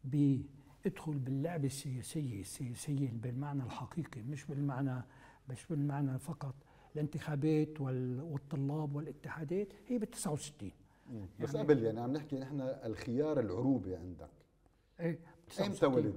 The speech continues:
Speaker 2: بال تسعة وستين.
Speaker 1: مم.
Speaker 2: يعني أنت فيك تعتبر حالك يميني تقليدي من التسعة وخمسين للتسعة وستين؟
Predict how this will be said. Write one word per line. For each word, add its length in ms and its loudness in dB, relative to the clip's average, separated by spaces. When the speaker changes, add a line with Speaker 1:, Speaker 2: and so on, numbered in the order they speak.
Speaker 2:
بال 320 2
تسعة 260 4
وستين. 480 -4
Speaker 1:
مم. 80 -2
Speaker 2:
يعني 140 4
أنت 100 4
فيك 220 4
تعتبر 440 2
حالك 500 4
يميني 520 6
تقليدي 760 0
من 140 -2
التسعة 460 -2
وخمسين 520 0
للتسعة 380 -2
وستين؟ 520 -10